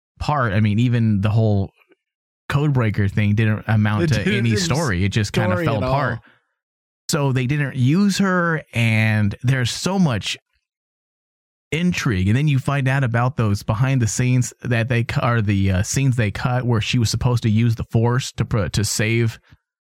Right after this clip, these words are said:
Speaker 1: Solo and I believe Chewie and Rey from the caverns that were being bombarded by First Order fire.
Speaker 2: Yes.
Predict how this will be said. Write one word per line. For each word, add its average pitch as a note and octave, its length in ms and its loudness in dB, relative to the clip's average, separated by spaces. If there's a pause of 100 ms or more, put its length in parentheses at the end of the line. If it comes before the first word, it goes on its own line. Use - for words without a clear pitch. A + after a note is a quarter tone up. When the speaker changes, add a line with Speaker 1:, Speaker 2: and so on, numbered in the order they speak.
(380)
Speaker 1:
Solo A#2 680 0
and G#2 340 0
I G2+ 40 2
believe A2 320 2
Chewie A2+ 560 2
and G2+ 300 0
Rey G#2 280 2
from G2+ 540 0
the G#2 140 -2
caverns A2+ 720 -2
that E2+ 160 -2
were G2+ 140 2
being G2+ 320 2
bombarded G#2 600 0
by F2+ 340 -2
First A#2 360 -4
Order A2+ 220 2
fire. A#2 540 0 (180)
Speaker 2:
Yes. - 440 -6